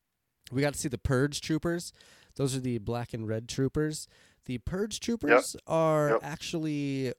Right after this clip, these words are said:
Speaker 1: old clone troopers that are recycled. They're the last of the clone troopers.
Speaker 2: Oh, wow.
Speaker 1: Um, I
Speaker 2: Okay.
Speaker 1: believe that was explained in Rebels. I th-, I think they're, yeah.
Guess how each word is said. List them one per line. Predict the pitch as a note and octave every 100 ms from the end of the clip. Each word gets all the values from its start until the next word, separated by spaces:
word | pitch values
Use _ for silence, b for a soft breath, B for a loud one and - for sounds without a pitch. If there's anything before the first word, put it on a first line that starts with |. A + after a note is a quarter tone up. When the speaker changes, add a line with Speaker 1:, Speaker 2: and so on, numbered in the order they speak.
| _ _
Speaker 1:
old | D#3 D#3 D3+ -
clone | - D3 D#3+ F#3
troopers | - - A2+ - G#2 G#2 G2+
that | G#2
are | G#2
recycled. | G2+ G2 - A#2+ A2 G2 F2+
They're | A2 G#2+
the | G#2
last | F#2+ A#2 A#2+ A#2+ -
of | A2 G2+
the | G2+
clone | - A2+ A2 G#2+
troopers. | - F#2+ - C2+ A#1 A2+ - - _ _ _ A#2
Speaker 2:
Oh, | B2 C#3+ D3 A2+
wow. | G#2 B2 F#3 F#3+ A2+ F2+
Speaker 1:
Um, | F2 A#2 A2 A2
I | G2+
Speaker 2:
Okay. | A#2+ B2 D#3 _ _
Speaker 1:
believe | - A2+ C#3 E3
that | D3+ C#3+
was | C#3
explained | C3 - C3+ C3+ C3 C3 C3 B2+ - _ _ _ _
in | - A2+ A2 A2 G#2+ G#2+ G#2 G#2+ G#2+ G#2+ G#2+ G#2 G#2 G#2 G#2 -
Rebels. | G#2 G2+ G#2 C3+ E3 A#3 C#4 D4 D4+ D#4+ - - - - -
I | -
th-, | - -
I | G#2+
think | - - C#3 A3 - - - -
they're, | B2 B2 A#2+ -
yeah. | B2 G#2+ G2